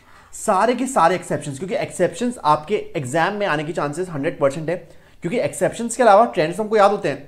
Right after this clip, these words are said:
कि ट्रेंड्स में हमारा जो down the group है वो हमारा डिक्रीज होगा, इंक्रीज होगा,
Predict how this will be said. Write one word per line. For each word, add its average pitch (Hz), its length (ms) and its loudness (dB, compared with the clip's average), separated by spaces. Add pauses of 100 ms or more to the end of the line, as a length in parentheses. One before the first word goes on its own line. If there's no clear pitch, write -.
कि 156 80 -6
ट्रेंड्स 170 360 -2
में 180 240 -2 (340)
हमारा 147 240 6
जो 156 120 0 (260)
down 147 260 2
the 180 80 2
group 170 180 0
है 185 60 6
वो 180 180 6
हमारा 156 280 0
डिक्रीज 156 320 -4
होगा, 175 180 4
इंक्रीज 160 300 -4
होगा, 180 180 6